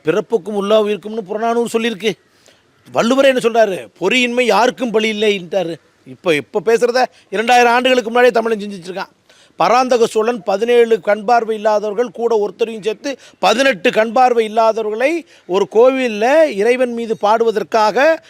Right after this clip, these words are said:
ப-, ப-, நிப்பாட்டி அந்த பதினெட்டு பேருக்குமே, ஆ, கண் காட்டுவார்னு பேர் வச்சிருக்கான். அப்ப, அ, வ-, எப்படி மாற்றி யோசிங்கிற சிந்தனை,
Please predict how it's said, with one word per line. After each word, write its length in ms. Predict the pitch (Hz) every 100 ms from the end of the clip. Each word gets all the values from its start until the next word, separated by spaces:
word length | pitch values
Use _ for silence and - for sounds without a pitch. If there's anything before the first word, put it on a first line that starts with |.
| _ -
ப-, 180 | 160 175
ப-, 340 | - 170 156
நிப்பாட்டி 920 | 156 170 - 262 214 160 127 208 302 302 - -
அந்த 340 | 175 240 240
பதினெட்டு 540 | - 190 262 294 285 240
பேருக்குமே, 840 | 247 202 208 170 135 196 240 262 - - _ -
ஆ, 600 | 175 165 160 156 147 139
கண் 320 | - 240 262
காட்டுவார்னு 680 | 226 214 - 185 196 214 220
பேர் 220 | - 160
வச்சிருக்கான். 340 | 151 _ _ _ _ _ _ _ _ - -
அப்ப, 220 | _ 151 123 175 247 - _ _ _ _ _ -
அ, 120 | 220
வ-, 400 | 196 170 160 160
எப்படி 260 | 185 156 175
மாற்றி 460 | 185 220 - 233
யோசிங்கிற 400 | 208 - 208 190
சிந்தனை, 720 | 170 185 190 175 123 196 254